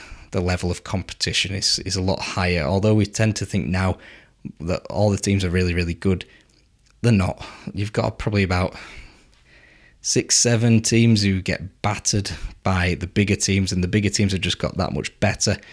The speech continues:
But here in ninety-seven, you've got probably one team that stands out, Man United, and they didn't even have to work to win this title. Then you've got Newcastle, who, who were very, very good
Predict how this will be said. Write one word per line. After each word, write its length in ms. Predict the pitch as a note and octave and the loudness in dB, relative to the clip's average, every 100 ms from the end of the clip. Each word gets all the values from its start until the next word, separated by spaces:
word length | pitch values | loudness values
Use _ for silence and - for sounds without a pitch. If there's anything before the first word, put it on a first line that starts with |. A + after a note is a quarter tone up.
| - - | -20 -4
But 100 | C#3 | 2
here 240 | C#3+ D#3 D3+ | 4 6 4
in 220 | B2+ A#2 | 6 4
ninety-seven, 720 | A#2 A#2+ - A2+ A2 G#2 G2 - - - _ _ - | 4 2 2 2 4 2 0 -6 -20 -20 _ _ 0
you've 180 | A2+ | 2
got 200 | A#2+ C3 - _ _ - - - _ _ - | 2 0 -2 _ _ -20 -20 -20 _ _ 0
probably 240 | B2+ B2 | 4 4
one 360 | A2 G2+ G#2 G2+ | 6 6 4 4
team 280 | - G2+ G2 | 2 2 2
that 120 | - | 0
stands 360 | - G2+ F#2+ | 0 2 2
out, 240 | G2 G2+ - | 2 2 0
Man 160 | F#2+ | -2
United, 360 | F2+ F2+ F#2 F2+ | 0 0 -2 -2
and 80 | F#2 | -2
they 40 | |
didn't 200 | F2+ B2 | 2 2
even 160 | G2 F#2+ | 4 2
have 120 | F2 | 0
to 80 | F2 | 0
work 320 | E2+ F#2+ - | 2 2 0
to 120 | - | 0
win 200 | F#2+ G2 | 2 2
this 180 | G2 G2+ | 2 0
title. 380 | - G#2 F2+ - - - - _ _ | 0 0 0 -2 -8 -20 -20 _ _
Then 120 | - | 2
you've 140 | G#2 G2+ | 2 2
got 120 | G#2 | 2
Newcastle, 540 | G#2+ A2+ A2+ G#2+ - | 4 4 2 0 2
who, 220 | G#2 F#2+ - | 0 0 -2
who 120 | A2 | 0
were 100 | G2+ | 0
very, 280 | G2+ A2+ A#2 | 2 4 4
very 200 | G#2 G#2 | 6 4
good 400 | G2 G#2 G2 - | 4 2 2 0